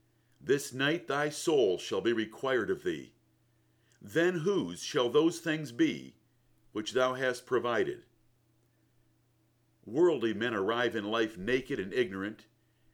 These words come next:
and they leave the same helpless way. Yet they waste their lives chasing goals that disappear in one second, the second they die.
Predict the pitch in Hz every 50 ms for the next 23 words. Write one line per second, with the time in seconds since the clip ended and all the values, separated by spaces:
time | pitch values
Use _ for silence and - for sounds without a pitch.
0 | _ _ - 110 107 101 104 101 107 113 123 131 131 104 95 98 90 - - 151
1 | 135 135 139 135 120 101 123 131 127 - - 127 123 - - 110 110 95 82 143
2 | - 58 - _ _ _ _ _ _ - - - _ - 107 139 147 147 - 123
3 | 113 107 113 139 175 180 180 - - 185 180 180 170 165 151 123 92 85 85 87
4 | 95 - - - - - 156 151 147 - 147 147 147 139 147 147 131 104 92 87
5 | 98 104 101 - - - _ _ _ 113 107 101 139 147 143 139 135 - 151 156
6 | 143 123 110 110 110 123 139 147 156 151 - - 151 120 107 - 73 - - -
7 | _ _ _ _ _ _ _ _ _ _ _ _ _ - 78 - - - - 156
8 | 143 135 - 135 123 - 147 135 127 120 120 107 92 78 69 58 -